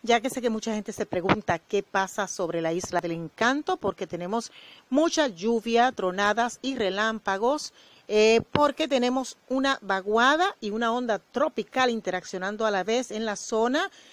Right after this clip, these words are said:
Tendremos bastante lluvia todos estos días desde la mitad este de la isla de Puerto Rico, Islas Vírgenes y áreas circundantes. Además, hablamos sobre una baja presión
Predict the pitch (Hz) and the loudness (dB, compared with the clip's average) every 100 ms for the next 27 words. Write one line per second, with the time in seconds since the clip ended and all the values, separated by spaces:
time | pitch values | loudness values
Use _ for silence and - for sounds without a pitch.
0 | _ 226 220 220 214 202 - 302 311 269 | _ 2 2 2 2 0 0 0 2 0
1 | 240 247 247 254 214 208 220 - 226 - | 0 -2 0 -2 -2 -6 -8 -6 -8 -4
2 | 254 269 285 - _ - - 202 233 247 | -2 0 0 -4 _ -20 -10 0 2 4
3 | 226 214 - 240 240 226 220 226 196 180 | 2 0 0 2 2 0 0 0 2 0
4 | 196 220 208 226 214 302 311 311 - 254 | 2 0 2 0 2 0 2 -2 2 0
5 | 233 240 262 247 254 277 302 - _ _ | 2 -4 -4 -2 0 0 -2 -8 _ _
6 | - 277 - 226 240 247 240 247 233 233 | -2 -2 0 2 4 4 0 -4 -6 -4
7 | 240 226 269 277 - 185 - 190 208 226 | -4 -2 -2 -2 -4 -6 -6 -4 -4 -2
8 | 330 339 226 220 262 359 - 285 254 285 | -4 -2 -2 0 -2 -4 -4 0 0 0
9 | 302 202 262 320 - 214 202 - 269 254 | -4 -2 -2 -2 -4 -6 -6 -4 -2 -4